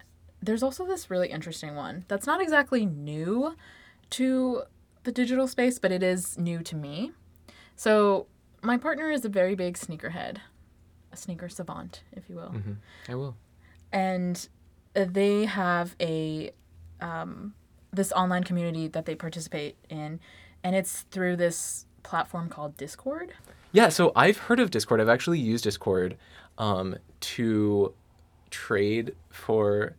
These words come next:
Speaker 2: Pokemon that I can't
Speaker 1: <laughs>
Speaker 2: find <laughs> in my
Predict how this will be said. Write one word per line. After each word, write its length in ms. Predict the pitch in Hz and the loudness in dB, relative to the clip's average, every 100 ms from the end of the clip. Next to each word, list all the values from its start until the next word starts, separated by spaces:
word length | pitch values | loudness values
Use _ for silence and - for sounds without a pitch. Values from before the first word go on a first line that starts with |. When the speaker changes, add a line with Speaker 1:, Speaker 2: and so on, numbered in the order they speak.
| - _ _ _ | -20 _ _ _
Speaker 2:
Pokemon 380 | 117 107 127 151 | -4 -2 0 2
that 100 | 156 | 0
I 60 | 147 | 0
can't 240 | 285 339 | 0 2
Speaker 1:
<laughs> 20 | |
Speaker 2:
find 400 | - 123 135 - - - - | 4 4 4 0 -4 -6 -2
<laughs> 720 | 190 285 269 - 254 190 - | 0 2 2 0 -2 -4 -4
in 360 | 127 123 117 120 - - | 0 2 2 -2 -6 -2
my 320 | 127 120 | 0 2